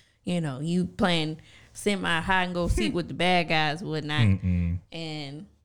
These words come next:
Speaker 1: then you get away, and then the movie's over or whatever. But anyways, that show was good. That was about it. Right now on T V, I am watching Lucifer and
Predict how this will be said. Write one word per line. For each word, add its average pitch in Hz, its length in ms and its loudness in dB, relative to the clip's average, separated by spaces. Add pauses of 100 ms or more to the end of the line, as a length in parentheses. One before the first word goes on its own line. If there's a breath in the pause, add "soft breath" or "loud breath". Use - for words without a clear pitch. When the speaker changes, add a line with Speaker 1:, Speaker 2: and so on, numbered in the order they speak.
Speaker 1:
then 175 160 -8
you 156 80 -6
get 156 120 -4
away, 151 380 -2
and 143 140 -4
then 139 180 -6
the 147 60 -4
movie's 147 320 -4
over - 260 -4 (340)
or 151 80 2
whatever. 143 420 0
But 240 140 4
anyways, 202 480 0 (220)
that 208 240 2
show 220 200 -2
was 185 140 -8
good. 165 500 -8 (680 soft breath)
That 269 120 -4
was 220 160 -4
about 196 280 -2
it. 190 220 -4
Right 190 180 4
now 233 280 2
on 196 140 -2
T 226 200 -4
V, 214 220 -4
I 185 240 -6
am 175 220 -8
watching 165 720 -10 (220)
Lucifer 214 960 2 (1700)
and 175 1000 0